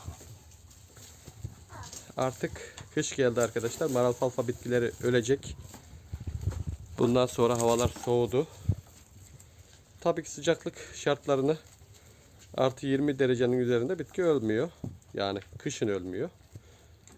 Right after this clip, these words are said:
Artı yirmi dereceye aşağıya indikçe, sıfıra yaklaştıkça bitki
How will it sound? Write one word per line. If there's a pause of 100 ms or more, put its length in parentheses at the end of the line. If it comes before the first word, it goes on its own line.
(2500)
Artı
yirmi
dereceye
aşağıya
indikçe, (1000)
sıfıra
yaklaştıkça (1040)
bitki